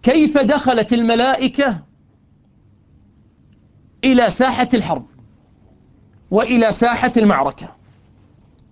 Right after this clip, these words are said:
قلنا كان المكان حسب ما ذكر في كتب السيرة، وذكر ذلك بعض الصحابة رضي الله تعالى عنهم، كانوا من ناحية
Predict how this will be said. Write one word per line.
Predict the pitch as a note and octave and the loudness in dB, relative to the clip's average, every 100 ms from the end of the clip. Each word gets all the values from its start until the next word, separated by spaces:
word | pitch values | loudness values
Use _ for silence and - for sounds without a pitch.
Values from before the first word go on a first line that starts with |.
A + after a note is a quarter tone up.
| _ _ | _ _
قلنا | B3 A#3 G3 | 2 4 2
كان | F3 A3 A3 | 2 0 2
المكان | G#3+ G#3 A#3 G#3+ D#3 - _ _ _ _ _ _ | 2 0 0 -2 -2 -8 _ _ _ _ _ _
حسب | - G3+ G#3 | -8 -4 -2
ما | G3 | 0
ذكر | G3 A3 G3 | -2 -2 -4
في | D#3 F#3 | -4 -6
كتب | A3 G#3+ E3+ | -4 -4 -4
السيرة، | - A3 F#3+ D3+ B2 _ _ _ _ _ _ _ _ - | -4 -4 -2 -4 -8 _ _ _ _ _ _ _ _ -4
وذكر | F3 G#3+ G#3+ F#3 | -2 -2 0 0
ذلك | F3 G3+ G3 F#3 | 2 0 -2 -4
بعض | E3 G#3+ E3+ E3 - | -2 -2 -4 -8 -8
الصحابة | F3+ G3+ - G#3 F3 | -6 -4 -2 -2 -2
رضي | G3+ G#3 | -2 -4
الله | G3 G#3+ F#3 | -2 -4 -4
تعالى | F3+ F#3 G3 G#3 | -6 -6 -4 -4
عنهم، | G#3+ G#3+ G3+ | -6 -6 -6
كانوا | G#3 A3+ G#3+ | -6 -6 -6
من | G3+ | -6
ناحية | A3 G#3 A3+ A#3+ | -6 -8 -8 -10